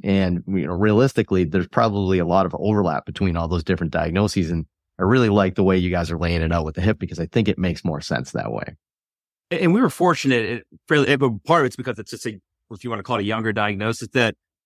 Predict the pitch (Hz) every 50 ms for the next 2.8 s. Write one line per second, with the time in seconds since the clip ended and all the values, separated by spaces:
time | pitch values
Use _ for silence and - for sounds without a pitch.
0 | _ - 139 131 123 120 131 120 117 123 123 113 - 90 101 - - 107 117 -
1 | - - 220 220 190 175 143 143 165 165 143 160 147 143 143 123 131 120 131 135
2 | 131 123 127 120 - 117 - 131 123 117 110 120 113 104 98